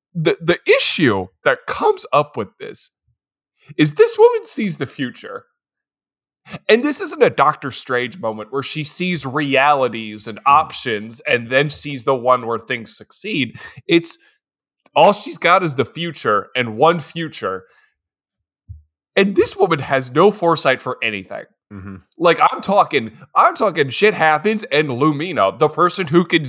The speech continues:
Speaker 1: re-, see the future, is like, "How could we have seen this coming? This was out of left field, gang." And you're like, "Lumina, <laughs> you're the person who should be seeing this coming. Like, how could you be surprised?"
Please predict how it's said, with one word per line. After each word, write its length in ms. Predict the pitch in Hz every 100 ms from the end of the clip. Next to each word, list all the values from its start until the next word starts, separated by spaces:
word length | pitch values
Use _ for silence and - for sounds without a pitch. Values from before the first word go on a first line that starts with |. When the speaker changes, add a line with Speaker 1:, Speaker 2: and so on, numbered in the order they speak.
| 110
Speaker 1:
re-, 120 | 120
see 520 | - - - 139 202
the 140 | 165 147
future, 560 | - 185 - 113 98 - - -
is 220 | 160 131
like, 220 | 139 123 - _ _ - _ _ _ _ _ _
"How 180 | - 123
could 160 | 120
we 100 | 101
have 100 | 101
seen 180 | - 90
this 120 | 92
coming? 340 | - 90 90 107 139
This 200 | 143 151
was 300 | 143 131 - -
out 140 | 143
of 120 | 104
left 200 | 101 95
field, 320 | - 104 90 -
gang." 320 | 92 90 98 - -
And 120 | 190
you're 160 | 202 185
like, 260 | 151 -
"Lumina, 640 | 165 165 240 240 196 117 110 - -
<laughs> 260 | - - -
you're 320 | 120 - 294
the 120 | 214 170
person 380 | 220 214 220 196
who 120 | 208
should 200 | 208 175
be 140 | 170
seeing 440 | 151 - 220 302 175
this 160 | 165
coming. 420 | - 147 120 113 - - -
Like, 160 | 190 - - -
how 200 | 196 302
could 140 | 277 214
you 100 | 208
be 160 | 214
surprised?" 640 | 160 175 170 233 190 120